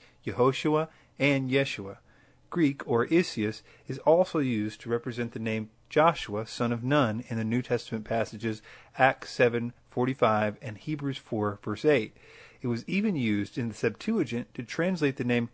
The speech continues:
Hosea in one of the three verses where this referred to Joshua, the son of Nun, in Deuteronomy thirty-two, verse forty-four. So, it's my personal opinion that Yeshua, or Yeshua,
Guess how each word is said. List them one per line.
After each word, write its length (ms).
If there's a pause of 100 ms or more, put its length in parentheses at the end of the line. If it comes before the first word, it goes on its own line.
(140)
Hosea 640 (260)
in 140
one 140
of 80
the 100
three 280
verses 440 (260)
where 140
this 220
referred 300
to 80
Joshua, 540
the 100
son 200
of 120
Nun, 300
in 200
Deuteronomy 720
thirty-two, 480
verse 180
forty-four. 640 (440)
So, 380
it's 180
my 160
personal 420
opinion 400
that 180
Yeshua, 480
or 100
Yeshua, 600